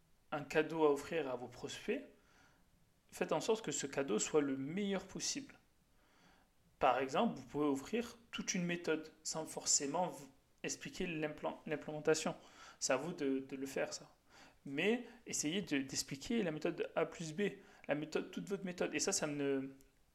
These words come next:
ça, c'est pas grave s'ils prennent la méthode et ils le font eux-mêmes. Peut-être qu'ils vont se rendre compte que ça va être difficile et là, ils vont vous recontacter. Je, je pense, j'ai pas peur de partager, euh, mes méthodes.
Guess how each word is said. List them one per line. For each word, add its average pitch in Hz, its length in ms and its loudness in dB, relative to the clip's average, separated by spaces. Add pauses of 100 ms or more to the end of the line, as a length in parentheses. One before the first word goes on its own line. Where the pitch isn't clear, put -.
(160)
ça, 147 460 0
c'est - 180 -6
pas 156 100 12
grave 156 460 10 (300)
s'ils - 280 -2
prennent - 200 -2
la 147 80 2
méthode 143 300 0
et 143 40 -2
ils 135 40 2
le 135 60 -2
font 147 160 -4
eux-mêmes. 156 320 0 (360)
Peut-être 165 240 4
qu'ils 147 120 -4
vont 143 100 2
se 143 100 -2
rendre 139 120 -2
compte 165 200 0
que - 80 -6
ça - 100 -4
va 135 80 2
être 131 60 -2
difficile 131 380 -2
et 131 60 6
là, 143 100 8
ils 139 60 6
vont 139 140 -2
vous 127 100 -4
recontacter. 135 640 -4 (560)
Je, - 100 -12 (360)
je 156 120 -8
pense, 214 200 6
j'ai 170 80 2
pas 170 140 10
peur 175 240 12
de 151 80 2
partager, 147 640 8
euh, 131 160 0
mes 127 180 -6
méthodes. 160 340 4